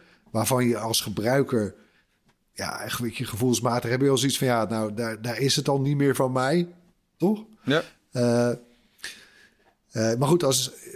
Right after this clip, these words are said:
Speaker 1: mocht ze, eh, zou Apple inderdaad die hele iCloud helemaal versleutelen, wat fantastisch zou zijn, eh, privacy-wise, ja, w-, dan kunnen ze, ja, wat moeten ze dan? Dan kunnen ze er niet meer bij ook.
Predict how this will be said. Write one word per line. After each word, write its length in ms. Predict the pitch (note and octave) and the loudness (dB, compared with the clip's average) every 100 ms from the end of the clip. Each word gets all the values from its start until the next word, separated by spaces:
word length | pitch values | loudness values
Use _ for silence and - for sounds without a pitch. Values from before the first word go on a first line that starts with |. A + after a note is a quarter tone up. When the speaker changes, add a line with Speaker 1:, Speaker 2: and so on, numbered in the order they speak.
| - | -6
Speaker 1:
mocht 260 | D3+ E3 - | 0 0 0
ze, 140 | D#3+ | -2
eh, 200 | D3 F3 | 0 2
zou 260 | F3 D#3+ D3+ | 2 2 2
Apple 280 | D3 D3+ C#3 | 0 2 2
inderdaad 720 | C#3 C3+ C3+ C3 A#2 - - - _ | 2 2 2 2 0 -4 -8 -20 _
die 180 | - B2 | -4 2
hele 360 | B2+ F3 D#3 C3+ | 4 4 2 0
iCloud 360 | C#3 C#3 A#2+ A2 | -2 0 0 2
helemaal 340 | C3 D#3 B2 | 0 0 -2
versleutelen, 580 | - - F3 F3 G#2+ D3 | 0 2 2 2 0 -2
wat 180 | G2+ - | -4 -8
fantastisch 520 | F#2 - C#3 - A2 | -8 -2 0 0 -2
zou 140 | F2+ | -4
zijn, 340 | E2+ D#2+ C3 E3+ _ _ _ _ _ _ | -8 -8 -10 -14 _ _ _ _ _ _
eh, 440 | - A2 G#2 G2+ G2 - - | -6 -4 -2 -4 -4 -6 -4
privacy-wise, 840 | A2 G2 - G#2 E2+ A2 E3 - _ - - - _ _ _ _ | -2 0 -2 -4 -6 -6 -4 -6 _ -20 -20 -20 _ _ _ _
ja, 300 | - B2+ - - | -2 -2 -4 -16
w-, 120 | A2+ F3 - | -16 -16 -10
dan 380 | C3 D3 D3 B2 - _ | 0 0 0 -4 -12 _
kunnen 220 | - A#2+ | 2 2
ze, 240 | A2 B2 B2 A#2+ - _ - | 4 2 0 -4 -20 _ -6
ja, 100 | C3+ | 0
wat 120 | A#2 | 2
moeten 200 | C3 C#3+ | 2 2
ze 60 | C#3+ | 4
dan? 220 | F#3+ F#2+ - - | 2 0 -6 -12
Dan 180 | - A#2+ | -2 -2
kunnen 260 | A#2 E3+ C#3+ | 2 4 4
ze 140 | A#2 | 4
er 60 | A2 | 2
niet 140 | A2+ | 2
meer 120 | B2+ | 2
bij 300 | D3 G3+ D3 A2 | 2 2 4 2
ook. 160 | G2+ | 0